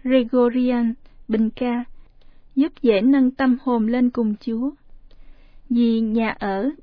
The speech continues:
bên cạnh nhà thờ Chánh tòa, nên tôi sống theo tiết nhịp của các hồi chuông và đưa tôi đến việc siêng năng đều đặn đọc kinh truyền tin. Cô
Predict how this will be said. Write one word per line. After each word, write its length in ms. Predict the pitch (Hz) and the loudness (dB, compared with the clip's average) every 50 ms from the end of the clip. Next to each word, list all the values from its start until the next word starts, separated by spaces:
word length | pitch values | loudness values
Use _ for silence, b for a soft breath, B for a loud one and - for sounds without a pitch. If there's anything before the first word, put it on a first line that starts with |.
| - | -2
bên 200 | 240 262 269 262 | 0 2 2 2
cạnh 300 | 262 - 233 208 202 220 | 2 0 -2 -4 -2 -2
nhà 180 | 247 262 233 214 - - | 0 0 -2 -4 -6 -6
thờ 160 | 254 226 202 202 | -6 -6 -6 -6
Chánh 200 | - 262 240 269 320 - - | -6 -4 -4 -4 -4 -6 -8
tòa, 280 | 277 226 214 202 202 - - - - - - - - | -8 -6 -6 -8 -10 -12 -16 -20 -20 -20 -14 -6 -2
nên 240 | 262 262 254 254 | 0 2 2 2
tôi 260 | 247 - 269 254 254 247 - - | 0 0 -2 -2 -2 -2 -4 -4
sống 200 | 269 269 302 339 - - | -4 -4 -4 -6 -8 -6
theo 240 | 302 269 254 254 247 | -2 -2 0 0 -2
tiết 260 | - - - 302 - - - | -4 -6 -10 -10 -10 -6 -2
nhịp 220 | - 247 226 202 - - - - | -2 0 0 -2 -4 -10 -12 -8
của 160 | - 196 196 | -6 -6 -6
các 280 | - - 269 240 - | -6 -6 -8 -8 -8
hồi 280 | - - 247 226 214 202 - - | -6 -6 -4 -4 -4 -6 -8 -6
chuông 280 | - 240 247 247 247 247 b b b b b - | -4 -4 -2 -2 -4 -4 b b b b b -4
và 160 | 240 233 233 | -2 -2 -2
đưa 220 | 226 214 262 269 269 | -2 -2 -2 -2 -2
tôi 300 | 269 - 262 262 247 247 | -4 -4 -2 -2 -2 -2
đến 260 | 226 262 277 320 330 | -2 -2 -4 -2 -2
việc 240 | 294 254 208 208 - - - | -4 -4 -4 -6 -8 -6 -4
siêng 260 | 269 262 262 254 254 | -2 0 2 2 0
năng 260 | 262 254 247 247 240 | 0 0 0 0 -2
đều 180 | 233 220 208 202 | -2 -2 -4 -4
đặn 300 | 202 208 196 196 202 - - | -4 -6 -8 -8 -10 -10 -8
đọc 160 | 214 220 202 - - - | -8 -8 -8 -10 -10 -6
kinh 220 | - 262 254 247 247 | -2 0 0 0 0
truyền 260 | - 240 226 214 208 - - | -2 -4 -6 -6 -8 -6 -4
tin. 220 | 254 247 247 240 - - b b b b b b b b b b b b b b b b b | -2 0 0 -2 -4 -8 b b b b b b b b b b b b b b b b b
Cô 160 | - 269 262 | 2 2 2